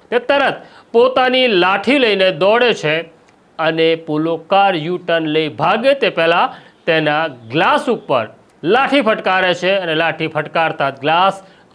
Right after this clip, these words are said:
તૂટી જાય છે, જેના કારણે લૂંટારૂ ગભરાઈ જાય છે, કાર બંધ થઈ જાય છે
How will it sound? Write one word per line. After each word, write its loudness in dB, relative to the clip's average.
તૂટી -2
જાય 2
છે, -4
જેના -2
કારણે -2
લૂંટારૂ 2
ગભરાઈ 2
જાય 2
છે, -2
કાર 0
બંધ -2
થઈ -2
જાય 0
છે -6